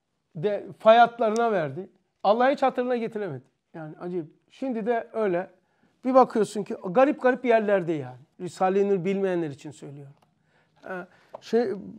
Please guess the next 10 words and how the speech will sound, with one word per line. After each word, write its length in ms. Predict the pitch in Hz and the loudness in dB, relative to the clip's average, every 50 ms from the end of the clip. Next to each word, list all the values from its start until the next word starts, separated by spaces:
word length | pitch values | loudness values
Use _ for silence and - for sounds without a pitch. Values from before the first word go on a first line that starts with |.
| - - | -8 -4
bakıyorsun 480 | 226 220 220 - 320 330 - - 277 247 | -4 -2 0 2 2 2 2 0 -2 -4
ki 260 | - 240 214 190 - | -4 -4 -6 -4 0
tek 280 | - 311 339 330 - - | 2 2 2 4 4 2
başına. 460 | 277 247 - 240 226 196 151 123 - _ _ _ _ _ _ - | 2 2 2 -2 -4 -4 -4 -6 -8 _ _ _ _ _ _ 0
Niye 220 | 247 330 370 359 | 2 4 4 6
böyle 220 | 311 285 254 220 214 | 6 6 6 6 4
oluyor? 360 | 202 190 196 240 277 311 311 - _ _ _ _ _ _ _ _ _ _ - | 4 2 0 -2 -6 -8 -12 -16 _ _ _ _ _ _ _ _ _ _ -4
Tek 320 | - 226 294 320 311 - | 2 2 2 2 2 0
başına 340 | 208 233 208 - 220 226 220 | -4 -4 -4 -4 -6 -6 -6
çabalıyorsun. 640 | 220 - 202 196 185 202 185 180 165 151 - - _ | -6 -6 -6 -4 -2 -2 0 0 -2 -4 -6 -14 _